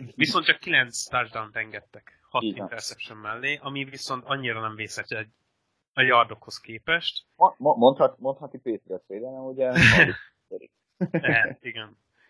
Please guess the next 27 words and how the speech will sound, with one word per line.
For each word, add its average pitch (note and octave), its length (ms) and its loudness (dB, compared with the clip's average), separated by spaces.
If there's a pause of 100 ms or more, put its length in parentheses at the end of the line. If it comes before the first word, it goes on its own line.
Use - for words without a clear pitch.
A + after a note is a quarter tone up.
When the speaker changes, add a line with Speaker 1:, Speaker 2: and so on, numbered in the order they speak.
(200)
Speaker 1:
És B2+ 720 -6
ha C#3+ 60 -6
minden F3 240 2
igaz, C#3 180 0
akkor B2+ 240 -6
a - 100 -8
kilencedik A#2+ 520 -4
legtöbb A2+ 380 -8 (200)
futott - 360 -10
yardot G#2+ 280 -8
engedték, A2 840 -8
száztizenkilenc A#2+ 1700 -4
yardot G#2+ 380 -14
meccsenként, C#3+ 680 -8 (360)
és - 80 -8
összességében A#2+ 840 0
a B2+ 120 -4
legtöbb B2 440 -2
yardot. A2 380 -18 (720)
Speaker 2:
É, G#2+ 300 6
Speaker 1:
Ugye, C#3 100 2
Speaker 2:
és A2 160 2
hozzátesz-, B2 380 2 (120)
és A#2 120 -14
Speaker 1:
négyszázhatvankettővel. C3+ 240 -6
Speaker 2:
hozzá-, - 180 -20 (320)
és - 240 -12